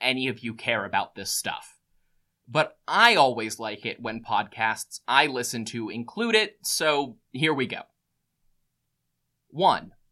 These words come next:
I just want to thank everyone who has responded so positively to my recent statement of solidarity with the uprising in Iran.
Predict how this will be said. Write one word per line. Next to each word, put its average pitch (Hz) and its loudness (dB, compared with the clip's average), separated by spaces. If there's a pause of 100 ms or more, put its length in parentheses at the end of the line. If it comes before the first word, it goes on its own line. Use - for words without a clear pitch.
(460)
I 151 2
just 180 0
want 175 0
to 160 -2
thank 147 0
everyone 135 0
who 123 -4
has 120 0
responded 123 0
so - -4
positively 117 -2
to 117 -12
my 110 -4
recent 123 -6
statement 123 -6
of 113 -8
solidarity 139 -2
with 113 -8
the 120 -10
uprising 107 -4
in 101 -10
Iran. 104 -4